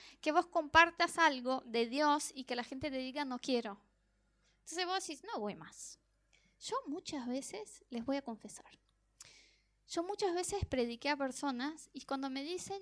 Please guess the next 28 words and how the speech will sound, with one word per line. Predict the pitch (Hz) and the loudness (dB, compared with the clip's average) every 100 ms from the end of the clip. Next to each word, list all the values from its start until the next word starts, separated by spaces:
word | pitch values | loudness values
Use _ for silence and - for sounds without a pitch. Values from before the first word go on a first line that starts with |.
| 359 | -2
"No, | 415 427 415 370 | 0 4 4 4
la | 330 | 2
verdad | 302 269 269 302 330 302 | 0 0 0 0 -2 -4
es | - | -8
que | - 269 277 277 | -8 -6 -6 -6
no | 262 262 | -4 -4
veo | 233 285 277 247 | -2 -2 -2 -4
que | - | -6
yo | - 254 | -10 -6
sea | 262 | -4
tan | 254 240 233 | -2 -2 2
malo | 240 262 247 233 | 6 6 4 0
como | 226 226 | -4 -8
para | 220 220 | -6 -6
necesitarle | 220 226 233 - 226 254 233 | -6 -8 -8 -6 -4 0 2
a | |
Dios". | 220 220 214 - - | 2 0 -2 -12 8
"Ah, | 311 277 262 254 - | 12 12 12 12 10
tómatela, | 415 440 453 254 220 240 | 10 10 10 8 8 6
entonces | 247 294 370 508 - _ _ | 4 -2 0 0 0 _ _
no | 403 508 | -4 2
predico | 330 302 320 277 | 6 6 4 2
más | 247 - | 2 0
a | 226 | 8
nadie, | 269 294 285 285 294 302 | 12 12 12 8 4 6
andate | 269 269 330 | 8 8 8
al | 320 254 | 6 4
infierno, | 247 285 311 311 311 320 339 | 0 10 12 12 10 6 6